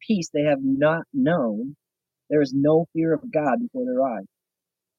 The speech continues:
Now, this is our state prior to a work of God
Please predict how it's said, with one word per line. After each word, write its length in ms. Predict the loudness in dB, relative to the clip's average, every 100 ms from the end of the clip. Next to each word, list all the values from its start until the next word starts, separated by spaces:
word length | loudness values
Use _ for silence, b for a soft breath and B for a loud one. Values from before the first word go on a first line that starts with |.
| _
Now, 100 | 4
this 180 | 4 2
is 140 | 2
our 140 | 2 2
state 560 | -4 -8 -6 -4 -6 -10 -6
prior 500 | -4 -2 0 4 2 2
to 140 | -2
a 40 | 2
work 200 | 2 2
of 100 | -2 -2 -2
God 500 | 0 0 0 -2